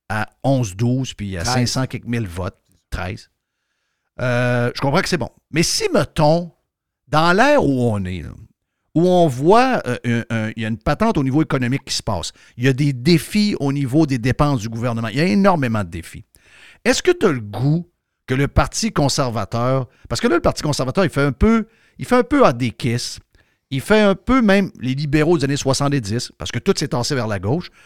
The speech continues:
Speaker 1: donc tout ce qui était plus à droite est devenu plus au centre. Est-ce que des fois, t'aurais le goût, un peu comme le Parti conservateur du Canada a fait avec Poilievre, ou encore Mme Smith, euh, d'être plus conservateur que jamais, puis dire all-in,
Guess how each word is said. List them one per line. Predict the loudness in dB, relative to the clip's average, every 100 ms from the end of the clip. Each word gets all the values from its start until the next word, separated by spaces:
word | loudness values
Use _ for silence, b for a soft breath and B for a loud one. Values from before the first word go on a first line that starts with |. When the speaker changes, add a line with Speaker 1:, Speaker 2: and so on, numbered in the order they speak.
| b
Speaker 1:
donc | -2 -2 -2 -4
tout | -4
ce |
qui | -2
était | -2 -2
plus | -2 -2
à | 0
droite | 0 -2 -2
est | -4
devenu | -4 -4
plus | -4 -4
au | -4
centre. | -4 -4 -6 b b b b -4
Est-ce | 0
que |
des | 2 0
fois, | 0 -2
t'aurais | 0 -2 -2
le | -4
goût, | -4 0 0
un |
peu | 0 -2
comme | -2 -2 -2 -4
le | -10
Parti | -8 -8
conservateur | -6 -6 -4 -4 -6
du | -6
Canada | -8 -4 -4
a |
fait | -2
avec | -4 -4
Poilievre, | -4 -4 -2 -4 -4 b 0
ou | 2
encore | 4 4
Mme | 2 0
Smith, | -4 -6 -8 _ _ _ _ _ _ -6
euh, | -2 0 0 -2 -6 -20
d'être | -8 2 4 4 0 -6 _ _ _ _ _ 4
plus | 6 8 6
conservateur | 4 2 2 -2 0 0
que | 0 -2
jamais, | 0 -2
puis | -4
dire | -6 2
all-in, | 4 4 0